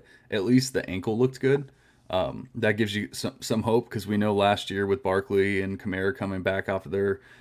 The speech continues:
uh, high ankle sprains, they really weren't the same player, at least for a while. But we, now, they obviously held McCaffrey out for a pretty long time,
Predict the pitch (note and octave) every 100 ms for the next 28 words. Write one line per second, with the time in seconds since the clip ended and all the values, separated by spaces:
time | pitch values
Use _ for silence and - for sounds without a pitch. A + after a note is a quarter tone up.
0 | - F2 E2 G#2 G2+ F#2+ - - G2 F#2+
1 | F#2 G2 F#2+ G2 G#2 G#2 G#2 - - G2+
2 | F2 - F2 F#2+ G2 - G2 G2 - F#2+
3 | F#2+ F#2+ G2 G#2 - _ _ _ _ _
4 | _ _ _ A2+ G#2 F2+ - G2+ G2+ -
5 | F2+ A#2+ G#2 E2+ - _ - A#2+ C3 A#2+
6 | A2 G#2+ A2+ G2+ F#2+ A2 G2+ F#2+ F#2+ -
7 | G2 F2+ A#2 G2 F#2+ F2 D#2 F#2 F#2 G2